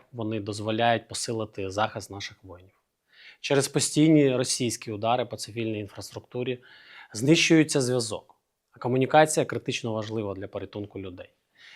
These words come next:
Часто саме військові залишаються останньою ланкою, здатною допомогти людям, які перебувають у зоні бойових дій. Саме тому передав додаткові засоби зв'язку підрозділам берегової оборони морської піхоти.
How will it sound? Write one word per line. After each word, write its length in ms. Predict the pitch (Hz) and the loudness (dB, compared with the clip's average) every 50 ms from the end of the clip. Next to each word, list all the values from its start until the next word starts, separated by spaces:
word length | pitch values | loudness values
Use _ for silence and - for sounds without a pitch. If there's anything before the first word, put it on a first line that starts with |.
| - _ | -14 _
Часто 380 | - - 160 160 156 - - | 2 4 4 4 4 2 -2
саме 320 | - - 143 135 131 127 120 | 0 2 2 4 4 4 2
військові 480 | 123 117 - - - 127 110 104 101 | 2 0 -2 -4 -4 -4 -4 -2 -4
залишаються 720 | 98 101 104 107 107 - - 120 120 120 113 101 - 110 | -4 -4 -4 -4 -4 -2 0 0 0 0 0 -2 -6 -8
останньою 460 | 104 - - - 131 139 147 143 139 | -8 -6 -4 -4 -2 -2 0 0 0
ланкою, 520 | 127 117 110 101 101 95 - - 104 104 104 | 2 4 4 4 2 0 -4 -8 -8 -6 -2
здатною 400 | 98 113 113 110 - 120 110 104 | 0 2 2 2 0 -2 -4 -4
допомогти 540 | 98 104 - 104 101 107 101 - - 113 101 | -4 -6 -6 -6 -6 -6 -8 -10 -10 -12 -10
людям, 300 | 90 87 85 90 - _ _ _ _ _ _ _ _ _ _ _ _ _ _ - | -10 -12 -16 -20 -20 _ _ _ _ _ _ _ _ _ _ _ _ _ _ -14
які 200 | 117 - - 139 | -8 -4 -4 0
перебувають 600 | - 135 127 123 120 120 120 127 117 107 - - | 2 2 4 4 4 4 4 6 4 4 2 -2
у 20 | 107 | -6
зоні 220 | 101 107 104 104 | -6 -4 -4 -4
бойових 400 | 98 101 101 98 95 98 101 95 | -4 -4 -4 -4 -4 -4 -6 -8
дій. 240 | 92 92 90 82 - _ _ _ _ _ - - - | -10 -12 -16 -20 -20 _ _ _ _ _ -20 -18 -8
Саме 280 | - - 135 139 139 | -4 0 2 2 2
тому 280 | 135 - 139 147 160 160 | 4 4 6 6 6 6
передав 440 | 156 143 123 120 113 127 127 127 120 | 6 4 4 4 4 4 4 4 4
додаткові 480 | 117 107 110 110 113 - 127 120 117 | 2 0 -2 -2 -2 -2 0 0 0
засоби 420 | 110 104 117 113 - - 113 104 104 | 0 0 0 0 -2 -2 -4 -6 -6
зв'язку 500 | 101 107 110 104 - - - 135 131 - _ _ _ | -6 -6 -6 -6 -6 -6 -6 -8 -8 -8 _ _ _
підрозділам 560 | - 98 95 113 110 107 104 104 104 104 101 | -14 -8 -4 -4 -4 -2 -2 -4 -4 -4 -2
берегової 460 | 98 110 107 101 98 110 113 113 110 104 | -2 -2 -2 -2 -2 -2 -2 -2 -2 -2
оборони 400 | 98 92 101 98 101 110 107 101 | -2 -4 -4 -4 -4 -4 -4 -6
морської 380 | 95 90 - - - 101 98 | -8 -10 -14 -14 -14 -14 -14
піхоти. 340 | - - - _ _ - _ | -14 -18 -20 _ _ -20 _